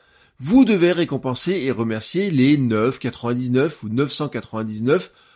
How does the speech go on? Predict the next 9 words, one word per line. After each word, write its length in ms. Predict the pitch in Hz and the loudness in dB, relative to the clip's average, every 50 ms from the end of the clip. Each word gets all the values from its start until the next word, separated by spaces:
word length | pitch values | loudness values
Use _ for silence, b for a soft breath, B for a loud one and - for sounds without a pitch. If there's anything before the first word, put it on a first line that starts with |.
| b b b b | b b b b
premiers 400 | - - - 160 165 165 160 151 | -10 -4 0 2 2 4 4 2
fans, 260 | 135 - - 113 113 - | 2 2 -2 -2 0 0
les 160 | 147 139 127 | 0 0 -2
premiers 380 | 127 - - 147 143 139 135 | -2 -2 -2 0 2 2 0
fidèles 420 | 131 - - 127 113 120 117 127 131 | 0 -4 -10 -2 0 0 0 0 0
de 80 | 123 | 0
la 120 | 113 104 101 | -2 -2 -2
première 400 | - - 139 135 139 131 120 101 | -4 -4 -2 0 0 0 0 -2
heure. 200 | 90 80 80 | -4 -4 -6